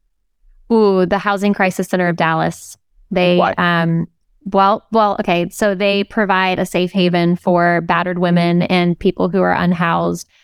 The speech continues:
Speaker 1: um, to, for resources, not just a place to live, but also resources in order to find a permanent place to live. And, um, they also take in children. And I watched some of their stories online, and it
Speaker 2: Mm.
Speaker 1: was, like,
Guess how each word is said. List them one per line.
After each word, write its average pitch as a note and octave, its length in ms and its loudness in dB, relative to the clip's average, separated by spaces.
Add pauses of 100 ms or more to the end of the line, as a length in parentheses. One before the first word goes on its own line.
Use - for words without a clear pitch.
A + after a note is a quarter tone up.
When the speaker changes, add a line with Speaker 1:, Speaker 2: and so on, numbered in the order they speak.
(140)
Speaker 1:
um, F#3+ 420 0
to, F3+ 380 0
for F#3+ 180 -2
resources, F#3 720 0
not F3+ 240 2
just G3 220 -2
a G3 60 -2
place F#3 300 -2
to F#3+ 120 -4
live, F#3 260 0
but F#3+ 100 -2
also F#3 260 0
resources F3+ 720 0
in F#3+ 100 0
order F#3 260 -2
to F#3 100 -2
find F3+ 220 0
a - 40 0
permanent F3+ 460 -2
place F3+ 280 -4
to F3+ 100 -2
live. F3+ 360 0
And, F3+ 440 -2
um, - 520 -6
they G3 100 2
also F#3+ 200 -2
take F#3 220 -4
in F3 120 2
children. F3+ 500 0
And E3 200 2
I F3 120 -2
watched E3+ 300 -2
some F3 100 0
of F3+ 80 0
their F#3+ 80 -2
stories F#3 320 0
online, E3+ 540 0
and F3 220 -2
it - 180 -8
Speaker 2:
Mm. F#2 260 -20
Speaker 1:
was, F#2 180 -6
like, - 260 -6